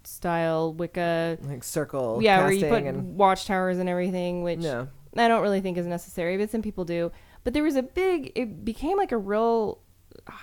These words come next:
Speaker 1: like, trendy topic of conversation about, like, with group rituals and things of, of really needing to have, like, people set aside as warders because, like,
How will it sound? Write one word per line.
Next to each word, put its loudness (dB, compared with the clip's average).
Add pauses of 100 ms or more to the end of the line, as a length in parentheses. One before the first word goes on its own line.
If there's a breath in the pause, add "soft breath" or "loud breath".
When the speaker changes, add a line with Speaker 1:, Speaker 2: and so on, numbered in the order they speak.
(120)
Speaker 1:
like, -2
trendy 0
topic -2
of -4
conversation -4
about, -2
like, -6
with -8
group -4
rituals -2 (520 soft breath)
and -2
things 2 (100)
of, -4 (300 soft breath)
of -8
really 6
needing 2
to -4
have, -2
like, -8 (720)
people -2
set 0
aside 0
as -4
warders 0
because, -10
like, -12